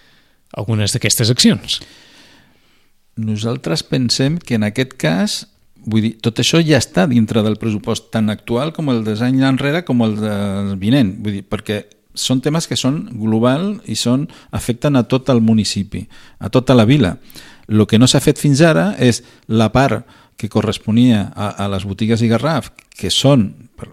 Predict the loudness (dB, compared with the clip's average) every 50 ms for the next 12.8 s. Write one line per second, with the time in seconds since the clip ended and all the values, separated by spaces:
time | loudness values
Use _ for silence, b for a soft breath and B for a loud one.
0 | -18 -16 -14 -12 -10 -8 -6 -4 -2 -2 -4 -4 -6 -8 -8 -6 -6 -6 -6 -6
1 | -6 -2 -2 0 0 0 -2 B B B B B -8 -6 -4 0 2 2 2 2
2 | 0 -2 -4 0 2 4 2 4 4 2 2 4 4 4 6 6 6 6 4 2
3 | 2 0 0 0 0 0 0 -2 -2 -6 -4 2 6 6 6 6 4 2 2 2
4 | 2 4 4 4 2 2 2 2 0 -2 B B B B B B B 0 2 2
5 | 2 0 -2 -10 -20 -12 -6 -2 0 0 0 0 0 2 2 2 2 2 2 0
6 | 0 -2 -4 -4 -6 -8 -6 -2 0 0 2 4 2 2 2 0 -2 -4 -6 -10
7 | b b b b b b b _ -8 -4 -2 0 0 0 0 -2 -4 -8 -10 -10
8 | -8 -8 -6 -4 -4 -2 0 0 0 0 0 -2 -4 -2 -2 0 2 2 2 2
9 | 2 0 -2 -6 -10 -16 -20 -20 -20 -20 -14 -8 -4 -2 -2 -2 0 -2 -2 -4
10 | -6 _ -2 0 2 4 4 4 4 2 0 -2 -4 -6 -8 -6 -4 -2 0 0
11 | 0 0 -2 -4 -6 -6 -8 -8 -8 -6 -6 -6 -8 b b b b b b b
12 | b -14 -12 -10 -10 -10 -10 -12 -12 -12 -12 -14 -14 -14 -16 -18